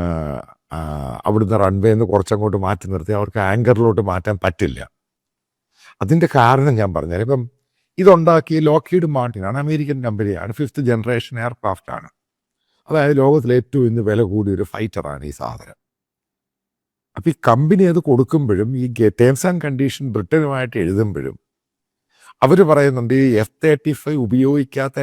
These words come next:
രാജ്യങ്ങളിൽ പോയി ലാൻഡ് ചെയ്യുമ്പോൾ മറ്റൊരു രാജ്യത്തിന്റെ ആങ്കറിൽ ഇത് കൊണ്ടിടരുത്.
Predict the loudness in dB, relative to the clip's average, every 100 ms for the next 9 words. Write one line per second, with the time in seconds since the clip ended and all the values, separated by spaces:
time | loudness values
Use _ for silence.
0 | -2 0 2 0 0 -2 -2 -2 0 0
1 | 0 -2 0 0 2 2 0 0 -4 -8
2 | _ _ _ _ _ _ _ _ _ _
3 | _ _ _ -2 -2 2 4 6 6 4
4 | 2 0 -4 -2 0 0 -2 -2 0 0
5 | 0 0 -2 -4 -4 -4 -2 -2 -4 -6
6 | -10 _